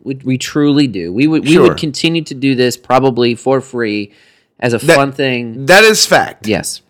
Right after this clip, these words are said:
Speaker 2: Uh, w-, we really would. It was only really, I don't know, some people reached out to us and said, "Hey, can we support you in a way?"
Speaker 1: It's true.
Speaker 2: And so we said, "Well, sure, let's make that happen."
Speaker 1: Yep. Upon request, we've made that possible.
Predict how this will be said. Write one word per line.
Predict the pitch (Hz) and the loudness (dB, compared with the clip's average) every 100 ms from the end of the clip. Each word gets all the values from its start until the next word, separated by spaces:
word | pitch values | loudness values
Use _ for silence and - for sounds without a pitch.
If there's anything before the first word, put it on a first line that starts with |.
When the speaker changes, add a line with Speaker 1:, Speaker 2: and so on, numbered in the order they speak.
| _ - | _ 2
Speaker 2:
Uh, | |
w-, | 175 156 | 4 4
we | 185 190 | 4 4
really | 208 214 208 | 4 4 4
would. | 180 151 127 135 - _ _ _ | 4 6 4 0 -8 _ _ _
It | - 160 | 2 4
was | 147 | 6
only | 170 214 202 156 _ _ | 4 6 2 0 _ _
really, | - 147 190 190 135 110 _ - _ _ _ _ - _ _ - - | -8 0 2 2 0 -4 _ -20 _ _ _ _ -20 _ _ -20 -8
I | |
don't | 135 185 | -4 0
know, | 104 131 | 2 0
some | - 120 | -2 -4
people | 139 151 | -4 -2
reached | 131 113 107 | -2 -2 2
out | 143 - | 2 2
to | 113 | -2
us | 123 | 0
and | 127 | -4
said, | - 120 | -2 -2
"Hey, | 143 185 | 0 -2
can | - 131 | -2 -4
we | 143 | -2
support | - 110 - 196 - | -4 -6 -2 -4 -2
you | 98 | -4
in | 90 | -4
a | 78 | -4
way?" | 87 92 151 | -4 -2 -2
Speaker 1:
It's | 107 | -4
true. | - 160 147 - _ - | -8 -6 -6 -8 _ -2
Speaker 2:
And | 131 131 | 0 0
so | - 123 | 2 4
we | 123 | 4
said, | 127 143 | 0 -2
"Well, | 131 139 190 277 262 | 0 0 0 0 -6
sure, | - - 440 381 127 | -10 -4 0 0 -2
let's | 135 - - | -6 -8 -8
make | 135 175 175 | -4 -4 -2
that | 196 | -4
happen." | 208 269 - 76 90 | -2 -4 -6 -12 -6
Speaker 1:
Yep. | 113 - _ 92 | -6 -6 _ -14
Upon | - 113 117 | -4 -4 -2
request, | 113 - 127 117 - - | -4 -2 0 0 -2 -8
we've | 101 | -8
made | 101 104 | -6 -6
that | 98 90 | -6 -8
possible. | - 107 104 85 104 98 | -8 -8 -8 -6 -6 -8